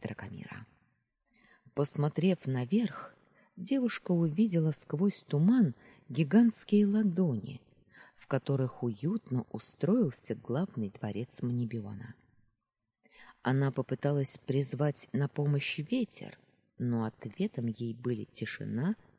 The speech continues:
и странная пустота. Испробовав все способы,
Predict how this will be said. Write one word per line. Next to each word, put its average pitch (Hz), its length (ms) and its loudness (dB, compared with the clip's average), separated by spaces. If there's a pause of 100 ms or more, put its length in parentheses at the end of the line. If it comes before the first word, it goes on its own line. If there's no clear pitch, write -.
и 277 80 -4
странная 127 720 -4 (100)
пустота. 107 680 -12 (1200)
Испробовав 156 960 2 (120)
все - 320 2
способы, - 840 -6